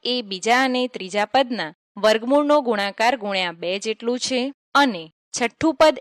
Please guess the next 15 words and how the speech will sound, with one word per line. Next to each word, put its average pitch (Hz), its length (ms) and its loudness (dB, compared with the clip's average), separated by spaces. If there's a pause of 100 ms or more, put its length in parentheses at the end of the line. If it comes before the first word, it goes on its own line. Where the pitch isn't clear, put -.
(120)
એ 208 140 -6
ત્રીજા 254 500 2
અને 247 200 0
પહેલા 190 340 -4
પદના 202 400 -2
વર્ગમૂળનો 214 640 0
ગુણાકાર 175 600 -4
ગુણ્યા 202 520 0
બે 226 280 2
જેટલું 190 360 -6
છે. - 260 -6 (1400)
હવે 302 200 4
આ 320 140 6
વિસ્તરણ 226 480 -4
જુઓ. 180 300 -12